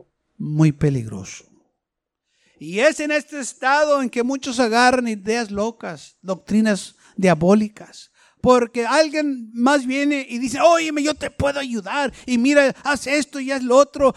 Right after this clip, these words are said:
O ve para allá, o ven para acá conmigo y te llevo aquí, te llevo allá".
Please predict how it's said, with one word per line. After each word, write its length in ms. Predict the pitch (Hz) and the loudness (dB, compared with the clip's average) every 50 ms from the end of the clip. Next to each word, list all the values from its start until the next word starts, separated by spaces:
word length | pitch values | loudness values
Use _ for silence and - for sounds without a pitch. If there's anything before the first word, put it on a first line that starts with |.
| - - | -2 2
O 160 | 254 240 233 | 4 4 4
ve 160 | 240 277 285 | 4 2 0
para 200 | 277 269 262 247 | 0 2 2 2
allá, 280 | 233 233 247 277 294 285 | 4 4 4 4 6 6
o 140 | 269 262 240 | 6 4 4
ven 240 | 214 269 285 277 | 0 -4 -4 -4
para 180 | - 285 262 233 | -2 -2 -2 -2
acá 240 | 214 - 269 277 269 | -2 -2 -4 -6 -4
conmigo 400 | - 262 233 220 233 269 277 277 | -2 -2 -2 0 0 -2 -2 -4
y 60 | 262 | -6
te 160 | - - 240 | -6 -6 -4
llevo 180 | 240 269 277 277 | -2 0 0 -2
aquí, 220 | 262 - - 254 | -2 -6 -8 -12
te 100 | - 277 | -8 -4
llevo 200 | 269 269 269 269 | -2 -2 0 -2
allá". 340 | 254 240 226 247 269 285 269 | -2 -2 -2 -2 -2 -2 -4